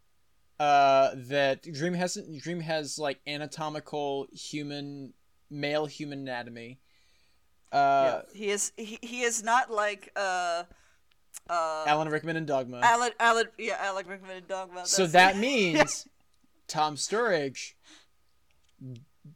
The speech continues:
Speaker 1: we better be, we better see you sling some dong in, in, in the Sandman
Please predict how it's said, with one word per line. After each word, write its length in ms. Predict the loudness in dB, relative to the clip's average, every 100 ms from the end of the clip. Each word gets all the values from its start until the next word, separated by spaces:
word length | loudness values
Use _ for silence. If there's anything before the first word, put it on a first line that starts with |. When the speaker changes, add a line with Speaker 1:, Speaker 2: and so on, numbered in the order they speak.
| -2
Speaker 1:
we 100 | -2
better 280 | 4 6 4
be, 320 | 0 -8 -8
we 120 | -6 -2
better 240 | 2 2
see 160 | 0 -2
you 100 | -2
sling 240 | -2 -6 -8
some 140 | 0
dong 440 | 2 4 2 -2
in, 600 | -8 -4 -4 -4 -8 -12 -12
in, 280 | -10 -10 -12
in 160 | -10 -8
the 60 | -6
Sandman 680 | -2 0 -2 -4 -6 -8